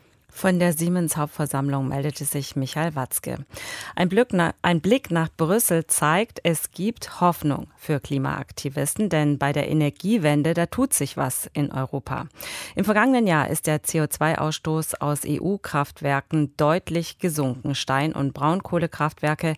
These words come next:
hätten fast ein Viertel weniger Strom produziert, zeigt eine Analyse der Agora Denkfabrik. Der Emissionshandel, der die konventionelle Stromerzeugung kostspielig machen soll.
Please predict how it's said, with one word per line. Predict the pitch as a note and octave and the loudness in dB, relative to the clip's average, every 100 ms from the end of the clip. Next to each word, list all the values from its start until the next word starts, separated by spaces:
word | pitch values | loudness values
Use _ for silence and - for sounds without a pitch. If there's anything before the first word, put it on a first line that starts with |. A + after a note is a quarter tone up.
| - - - - | -6 -14 -16 -4
hätten | F#3+ G3 | -2 0
fast | F3+ F3+ F3+ - | 0 0 0 -2
ein | F3 - | -2 -2
Viertel | - G#3 - D3 D#3 D3+ | 0 0 0 -2 -2 0
weniger | E3+ F#3+ F3 C3+ | 0 0 0 -2
Strom | - - D3 C#3 C3+ | -4 -4 0 2 0
produziert, | B2+ C#3 C#3 D3+ - D#3 C3 - | -2 -6 -4 -4 -4 -2 -2 -4
zeigt | - C3 B2+ - - | -4 -2 -4 -8 -6
eine | C3 C3 | -4 -2
Analyse | C3+ C3 C#3+ D3 D3+ | -2 -2 -2 -2 -2
der | C#3 C#3 | -2 -2
Agora | D3 C3 C#3+ - D3 | -4 -4 -4 -2 -2
Denkfabrik. | D#3 D3 - D3 - - - - - - - - | 0 0 -2 -14 -10 -12 -12 -18 -16 -14 -6 2
Der | E3+ | 4
Emissionshandel, | G3 - G3 A#3+ A#3+ B3+ B3 B3+ A#3 | 4 4 2 2 4 4 4 2 2
der | F3 D#3+ | 2 2
die | E3+ E3 | 0 -2
konventionelle | - E3 F3+ F3+ E3 D#3+ D3+ D3 | -2 -2 0 0 0 0 0 -2
Stromerzeugung | - - F#3 - D3 - - D3+ D3 C#3+ C3+ C#3 - | -4 -2 -2 -2 -4 -6 -4 0 0 0 -2 -2 -4
kostspielig | - G3+ - - D#3 C#3 - | -2 0 -2 -6 -4 -6 -4
machen | C#3 C#3 C3+ | -4 -4 -4
soll. | C#3+ D3 | -2 -2